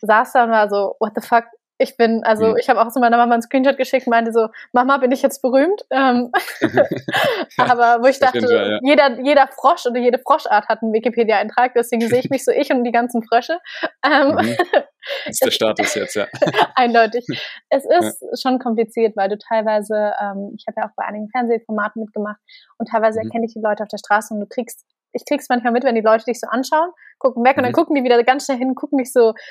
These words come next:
Speaker 1: genauer an, versuchen rauszufinden, „Woher kenne ich die nochmal? Ist das eine Freundin von mir?
Speaker 2: Mhm.
Speaker 1: War ich mit der in der Schule oder kennt man die irgendwo anders her?“
Speaker 2: Mhm.
Speaker 1: Also diesen Moment, ähm, damit umzugehen, auch das Gefühl zu haben, dass jemand dich anguckt und halt versucht rauszufinden, woher sie dich kennen.
Speaker 2: Mhm.
Speaker 1: Das ist auf jeden Fall eine Sache, an die ich mich gewöhnen musste. Das ist jetzt so seit ungefähr einem Jahr so.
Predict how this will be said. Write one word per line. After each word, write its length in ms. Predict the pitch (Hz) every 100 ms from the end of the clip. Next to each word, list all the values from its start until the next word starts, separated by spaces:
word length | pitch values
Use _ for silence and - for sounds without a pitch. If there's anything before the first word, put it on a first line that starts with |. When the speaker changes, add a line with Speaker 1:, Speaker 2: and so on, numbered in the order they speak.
| - _
Speaker 1:
genauer 320 | 254 254 269
an, 160 | 240 254
versuchen 300 | 269 240 240
rauszufinden, 640 | 214 262 - - 254 247
„Woher 160 | 220 247
kenne 220 | 254 277
ich 60 | 294
die 100 | 220
nochmal? 240 | 214 220
Ist 100 | 220
das 100 | 233
eine 80 | 240
Freundin 260 | 247 254 302
von 100 | 277
mir? 100 | 254
Speaker 2:
Mhm. 60 |
Speaker 1:
War 80 | 220
ich 80 | 233
mit 120 | 254
der 60 | 226
in 60 |
der 80 | 220
Schule 240 | - 285
oder 120 | 262 226
kennt 220 | 254 247
man 80 | 226
die 80 |
irgendwo 220 | 208 214 196
anders 340 | 226 208 -
her?“ 160 | 196 233
Speaker 2:
Mhm. 60 | - - - - - -
Speaker 1:
Also 300 | 226 226 214
diesen 280 | 240 240 247
Moment, 480 | 220 214 226 247 -
ähm, 300 | 214 214 208 214
damit 220 | 220 220
umzugehen, 400 | 262 254 233 214
auch 100 | 208
das 140 | 226
Gefühl 340 | - - 262 262 _ _ _ _ 220 220
zu 220 | - 247
haben, 340 | 226 220 226
dass 160 | 220 220
jemand 220 | 226 214
dich 120 | 214
anguckt 380 | 226 247 254 240
und 120 | 220
halt 120 | 214 208
versucht 320 | 220 226 -
rauszufinden, 460 | 220 220 226 233 220
woher 160 | 208
sie 140 | 202 208
dich 120 | 208
kennen. 380 | - 240 285 - _ _ _ _ _ _ -
Speaker 2:
Mhm. 160 | 113 147
Speaker 1:
Das 100 | 240
ist 60 | 247
auf 100 | 233
jeden 140 | 226
Fall 80 | 226
eine 100 | 214
Sache, 160 | 214
an 80 | 220
die 60 | 214
ich 100 | 208
mich 100 | 214
gewöhnen 300 | 214 214 233
musste. 320 | 214 220 240
Das 120 | 214
ist 60 | -
jetzt 160 | 208 214
so 60 |
seit 220 | 208 190
ungefähr 340 | 214 214 214 214
einem 140 | 196
Jahr 260 | 196 202 226
so. 280 | 269 269